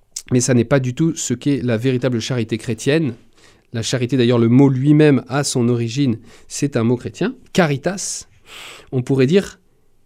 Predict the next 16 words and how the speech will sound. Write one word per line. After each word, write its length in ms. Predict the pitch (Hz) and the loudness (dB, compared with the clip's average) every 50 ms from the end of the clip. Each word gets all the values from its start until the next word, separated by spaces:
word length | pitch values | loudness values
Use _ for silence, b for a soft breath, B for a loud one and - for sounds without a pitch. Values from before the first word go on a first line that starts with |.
| _ _ _ _ - | _ _ _ _ 4
aimer 520 | 190 190 185 175 175 175 196 220 269 330 - - _ _ _ _ _ - 131 | 6 8 8 8 8 6 6 6 4 0 -4 -12 _ _ _ _ _ -12 -4
de 180 | 127 139 165 | 2 4 4
charité, 640 | 170 160 - 175 147 143 131 127 - 143 175 247 - - _ _ _ _ _ _ _ _ _ _ _ - | 4 4 2 0 0 -2 -2 0 2 2 2 0 -2 -8 _ _ _ _ _ _ _ _ _ _ _ -10
c'est 400 | - - - 165 180 190 180 - - _ - | -6 0 4 4 4 4 4 0 -6 _ -18
vouloir 760 | 139 123 123 123 123 151 175 175 160 151 156 147 135 120 | -12 -10 -8 -4 0 4 4 6 6 6 6 4 4 2
du 140 | 120 117 110 | -2 -6 -6
bien. 260 | 104 104 110 117 208 - _ _ _ _ _ _ _ _ _ _ _ _ _ _ _ _ _ - | -4 -4 -4 -4 -4 -8 _ _ _ _ _ _ _ _ _ _ _ _ _ _ _ _ _ -10
Hein, 140 | 139 170 - _ - | -8 -8 -6 _ 4
aimer 200 | 143 147 156 147 | 6 6 6 6
quelqu'un, 360 | 151 156 135 120 - 151 170 | 4 2 0 0 0 0 -2
c'est 160 | 165 - 139 | 0 -2 -4
vouloir 420 | 127 127 135 156 156 151 165 170 147 | -4 -4 -2 -2 0 2 2 2 2
le 140 | 131 123 117 | 2 0 -2
bien 300 | 113 113 131 170 185 170 | -2 2 4 4 4 4
de 100 | 135 120 | 2 -2
quelqu'un. 420 | - 113 101 104 - 95 92 - | -4 -4 -8 -6 -8 -10 -12 -12